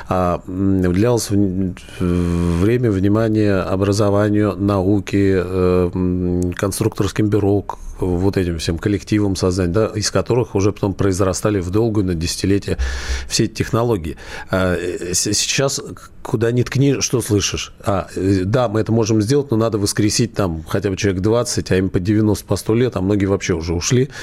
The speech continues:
а опыт передавать непонятно кому, непонятно куда, и к-, к-, К Б нет, коллективов нет, что делать непонятно.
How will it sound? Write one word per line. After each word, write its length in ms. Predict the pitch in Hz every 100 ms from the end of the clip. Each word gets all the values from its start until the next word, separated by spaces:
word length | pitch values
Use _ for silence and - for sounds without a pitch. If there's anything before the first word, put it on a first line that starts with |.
| - -
а 140 | 87 101
опыт 240 | 107 -
передавать 480 | 110 107 107 104 95
непонятно 520 | 98 107 104 98 107
кому, 340 | 101 101 127
непонятно 640 | 127 101 107 101 101 - 90
куда, 420 | 101 113 127 113
и 440 | 95 101 98 90
к-, 300 | 90 101 92
к-, 180 | 80 -
К 140 | - 110
Б 180 | 113 95
нет, 240 | 104 123
коллективов 560 | - 92 - 104 90 -
нет, 220 | 117 123
что 120 | 107
делать 280 | 98 95 -
непонятно. 480 | 90 98 98 -